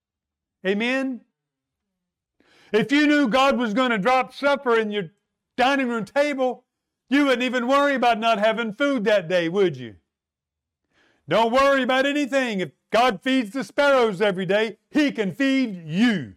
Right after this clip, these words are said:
That doesn't sound rational at all, but somebody really wise said that. That was Jesus, right? Well, what a powerful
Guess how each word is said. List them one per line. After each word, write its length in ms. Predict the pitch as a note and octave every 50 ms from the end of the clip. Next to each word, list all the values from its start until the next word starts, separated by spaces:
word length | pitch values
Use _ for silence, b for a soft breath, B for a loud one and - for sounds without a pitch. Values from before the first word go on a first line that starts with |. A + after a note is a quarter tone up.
| _ _ _ _ _ _ _ -
That 160 | - A3+ A3
doesn't 260 | F#3+ G3 E3+ D3 D#3+ C3+
sound 420 | - F#3 F3+ F3+ E3+ D#3+ D3 C#3
rational 500 | F3 G3+ A#3 A#3 - - E3+ D3 C3+ C3
at 80 | B2+ D3
all, 180 | G3 A3 G#3+
but 140 | E3+ D3 C3+
somebody 440 | - - A#3+ A#3+ A3+ F#3+ D#3+ C#3 C3
really 280 | B2 E3 G#3 G#3 F#3
wise 360 | D3 D3 F3+ G3+ G3 D#3+ - -
said 240 | - G3+ A3 F#3
that. 260 | D#3 B2+ G#2+ G2 - _ _ _ _ _ _ _ _ _ _ _ _ _ _ _ _ _ _ _ _ _ _ _ _ _ _ _ _ _ _
That 160 | - D3+ D#3
was 140 | B2 A2 F2+
Jesus, 600 | F2 G3 B3 B3+ G#3+ C3 G2 - _ - - - -
right? 300 | C3 B2 C#3+ F3+ F3+ E3 _ _ _ _ _ _ _ _ _ _ _ _ _ _ _ _ _ _ _ _ _ _ _ _ _ _ _ _ _ _ _ _ _ _ _ _ _ _ _ _ b b b b b b b b -
Well, 160 | B2 A#2 B2+
what 180 | C#3+ F3 F#3 D3
a 60 | -
powerful 680 | - - D3+ D3+ E3 F3 F3 - - F3 E3 D3+ -